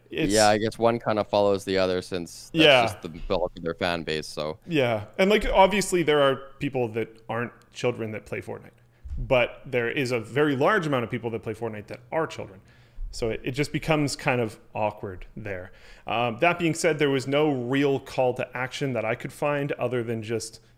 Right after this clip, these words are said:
Speaker 1: talking about things while including the free Fortnite hashtag, which I think probably helps a little bit. Um, but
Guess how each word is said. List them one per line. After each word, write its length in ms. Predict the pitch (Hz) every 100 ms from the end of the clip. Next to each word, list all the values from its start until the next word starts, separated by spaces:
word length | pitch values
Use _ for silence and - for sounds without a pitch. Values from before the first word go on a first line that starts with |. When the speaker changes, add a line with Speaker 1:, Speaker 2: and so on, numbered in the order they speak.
| _ -
Speaker 1:
talking 400 | 160 151 151 139
about 260 | 131 123
things 340 | - 123 120 113
while 220 | 117 113
including 520 | 117 - 135 131 120
the 60 | 117
free 240 | 131 117
Fortnite 420 | - 117 110 110
hashtag, 560 | 110 113 - 139 143 143 - - -
which 420 | - 120 - - - -
I 60 | -
think 240 | 117 -
probably 340 | 113 107 107 101
helps 340 | 107 107 -
a 40 |
little 240 | 107 110 139
bit. 260 | 160 - - - - - -
Um, 540 | 110 110 101 98 95 95 _ _ _ _ 127
but 380 | 117 104 -